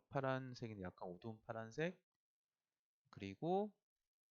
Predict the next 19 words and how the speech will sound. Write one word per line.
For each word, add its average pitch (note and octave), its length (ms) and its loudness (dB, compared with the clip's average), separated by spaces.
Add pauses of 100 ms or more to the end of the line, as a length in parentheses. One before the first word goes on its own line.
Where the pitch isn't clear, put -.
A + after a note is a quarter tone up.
(800)
여기는 C3 680 4
흰색인데 F#3 640 4
지금 A#2+ 340 -2
밝은 A#2+ 420 4
부분이죠. G#2+ 440 -4
그럼 A#2 160 0
여기를 A2 260 2
약간 G2+ 240 2
노란색으로 A#2+ 640 6
바꾸고 G2+ 340 0
싶다. - 380 -4 (1200)
그럼 G2+ 220 -2
약간 G2 300 4
노란기가 A2 640 8
있는 B2 540 0 (1300)
그 F2 220 0
색상으로 B2 580 2 (100)
변경이 B2+ 400 4
됩니다. F#2 460 0